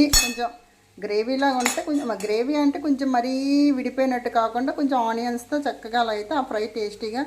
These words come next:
రైస్లో కలుపుకున్నా లేదా చపాతీతో కానీ దేంతో కానీ తినడానికి చాలా బాగుంటుంది.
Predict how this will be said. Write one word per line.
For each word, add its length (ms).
రైస్లో 380
కలుపుకున్నా 520
లేదా 240
చపాతీతో 600
కానీ 220
దేంతో 320
కానీ 260
తినడానికి 520
చాలా 200
బాగుంటుంది. 500